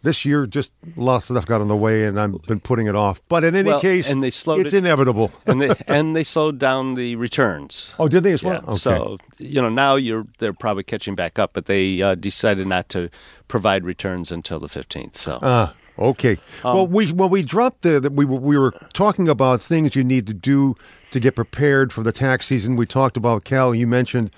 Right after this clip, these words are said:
Speaker 1: um, three, possibly four ways, really, of, uh,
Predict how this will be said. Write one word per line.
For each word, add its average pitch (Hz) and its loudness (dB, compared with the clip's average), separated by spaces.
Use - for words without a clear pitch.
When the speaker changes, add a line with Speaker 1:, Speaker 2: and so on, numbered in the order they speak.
Speaker 1:
um, 113 0
three, 185 0
possibly 139 -2
four 165 2
ways, 123 4
really, 120 0
of, 110 -2
uh, 107 -2